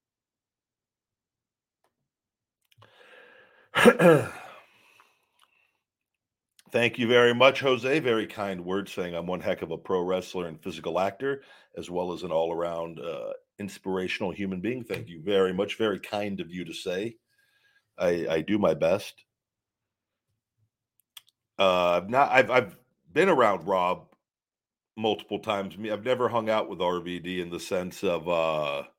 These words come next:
I never, uh,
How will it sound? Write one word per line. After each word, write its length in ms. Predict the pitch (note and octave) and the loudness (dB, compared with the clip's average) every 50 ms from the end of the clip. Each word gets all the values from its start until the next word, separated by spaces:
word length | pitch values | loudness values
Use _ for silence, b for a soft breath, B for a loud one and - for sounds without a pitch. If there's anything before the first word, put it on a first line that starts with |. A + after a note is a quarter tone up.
| _ _ _ _ _ _ _ _ _ _ _ _ _ _ _ _ _ _ _ _ _ _ - - - _ | _ _ _ _ _ _ _ _ _ _ _ _ _ _ _ _ _ _ _ _ _ _ -20 -20 -14 _
I 80 | F#2+ F#2 | -8 -6
never, 460 | G2 G#2+ A2 G#2+ G#2 A2 G#2 G2+ G2 | -2 -2 -2 -2 -2 -2 -4 -2 -2
uh, 300 | F#2 F2 E2 D#2+ D#2 D2 | -2 -2 -2 -4 -6 -8